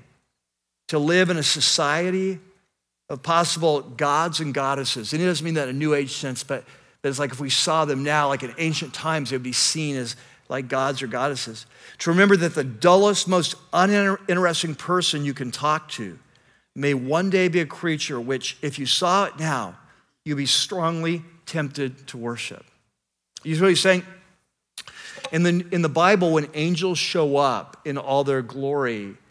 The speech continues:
what tends to happen? People go face down. They start to worship. And the, and they have, and the angel has to keep like, "Hey, knock it off." Where I come from, I get in trouble for that, right?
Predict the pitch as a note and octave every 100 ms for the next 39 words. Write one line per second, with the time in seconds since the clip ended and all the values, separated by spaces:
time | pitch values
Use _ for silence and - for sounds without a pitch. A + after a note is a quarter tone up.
0 | _ _ _ - C#3+ C#3 D3 C3 B2 A2+
1 | A#2 A#2 D#2+ - - _ _ _ _ _
2 | _ _ - D#3 D#3+ D#3 C3 A#2 C#3 C3+
3 | - D3+ D3+ A#2 A#2 C3+ A#2+ A#2+ B2 D#3
4 | - G2+ - C#3+ C3+ C3+ - D#3 D3 C3+
5 | C#3 D3+ - D#3 C#3+ - - - D3 D#3
6 | F3 F3+ D#3+ A2+ D#3 - C#3+ - G3 D3+
7 | C3 - - E3 D#3+ D#3 F3 D#3+ C3+ D#3
8 | A#2+ - - _ _ _ _ _ C3+ D#3
9 | F3 G3 F3+ G#3 F#3+ D#3+ F3 D3 - D3+
10 | B2+ B2 C#3 B2+ G#2 - - _ _ _
11 | - C#3 D3+